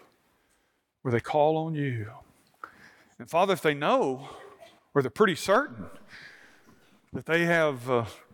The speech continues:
dead faith or demonic faith, they have the right belief and knowledge, they just don't have the relationship,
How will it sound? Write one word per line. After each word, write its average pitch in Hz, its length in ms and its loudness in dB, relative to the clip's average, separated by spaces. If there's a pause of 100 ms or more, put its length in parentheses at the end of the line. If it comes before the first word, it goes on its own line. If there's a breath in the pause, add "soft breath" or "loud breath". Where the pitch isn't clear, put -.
(180 loud breath)
dead 170 240 4
faith 110 400 0
or 123 120 2
demonic 139 500 2
faith, - 380 0
they 107 320 -2
have 135 220 0
the 135 60 0
right 160 300 4
belief 175 400 2
and 135 80 -4
knowledge, 170 380 2
they 127 100 2
just 139 220 -4
don't 143 160 -2
have 156 160 2
the 127 60 -2
relationship, 123 760 0